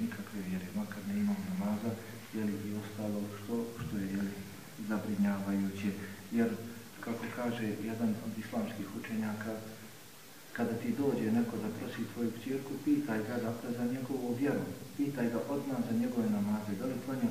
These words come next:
pet dnevnih namaza, jer onaj koji se boji Allaha, subhanahu wa ta'ala, to ti je otprilike dobra garancija za tvoju kćerku. Onaj koji se boji Allaha, subhanahu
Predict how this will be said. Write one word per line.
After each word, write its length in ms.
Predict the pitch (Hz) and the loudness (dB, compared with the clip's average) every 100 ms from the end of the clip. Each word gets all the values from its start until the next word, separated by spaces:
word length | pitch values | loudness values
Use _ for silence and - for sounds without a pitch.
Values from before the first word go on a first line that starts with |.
| - | 0
pet 160 | 120 104 | -2 2
dnevnih 300 | 110 101 98 | 2 2 0
namaza, 380 | 95 98 95 92 | 0 -2 -2 -2
jer 140 | 95 131 | -2 0
onaj 160 | 147 147 - | 0 0 0
koji 160 | 120 | 0
se 120 | - 107 | 0 2
boji 180 | 147 143 | 4 4
Allaha, 320 | - 117 - 117 | 4 2 0 -4
subhanahu 380 | - - 131 123 | -6 -6 0 2
wa 80 | 117 | 2
ta'ala, 200 | 131 123 117 147 | 2 -2 0 4
to 100 | 143 143 143 | 6 6 2
ti 80 | 131 | 2
je 100 | 120 | 2
otprilike 920 | 113 - 135 143 139 135 135 127 117 | 2 0 0 2 2 0 0 0 2
dobra 280 | 139 143 135 | 4 4 4
garancija 500 | 120 117 117 117 113 101 | 4 4 6 6 2 -2
za 40 | 104 | -4
tvoju 160 | 117 110 104 | -2 -2 -2
kćerku. 380 | 110 98 95 - - - - - - - | -4 -4 -6 -12 -14 -16 -16 -16 -10 0
Onaj 140 | 233 - | 2 4
koji 120 | 139 | 2
se 140 | - 117 | 2 0
boji 160 | 139 143 | 4 6
Allaha, 320 | 123 131 - 117 | 6 4 2 0
subhanahu 440 | - - 135 120 | -4 -2 2 4